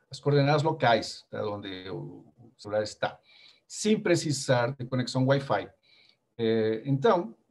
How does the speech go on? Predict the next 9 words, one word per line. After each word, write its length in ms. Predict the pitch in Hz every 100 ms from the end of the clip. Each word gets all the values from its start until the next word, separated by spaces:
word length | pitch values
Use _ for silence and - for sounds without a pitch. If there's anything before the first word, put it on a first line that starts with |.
| _
a 80 | 117
gente 260 | 117 160 -
pode 460 | - 151 240 269
usar 480 | 220 139 147 127 117
também 580 | 135 123 113 107 92 92 _ _ -
o 120 | 254
telefone 460 | 220 180 139 156
celular 600 | 143 147 143 127 113 139 - _ _ _ _ _ _
para, 540 | 170 190 160 139 139